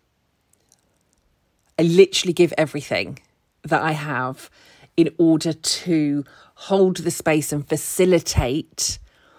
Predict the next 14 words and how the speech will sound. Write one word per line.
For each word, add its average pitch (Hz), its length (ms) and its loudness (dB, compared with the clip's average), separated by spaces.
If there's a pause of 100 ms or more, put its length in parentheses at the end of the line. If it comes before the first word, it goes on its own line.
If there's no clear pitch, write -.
(920)
the 175 80 -2
transformation 160 720 0
that - 80 -6
people 151 280 -2
will 143 100 2
experience 135 600 -4
on 127 100 -6
that 127 200 -8
day. 110 320 -8 (2000)
But 175 80 -6
then 190 100 4
it's 175 160 0
almost 208 640 2
like, 143 920 -8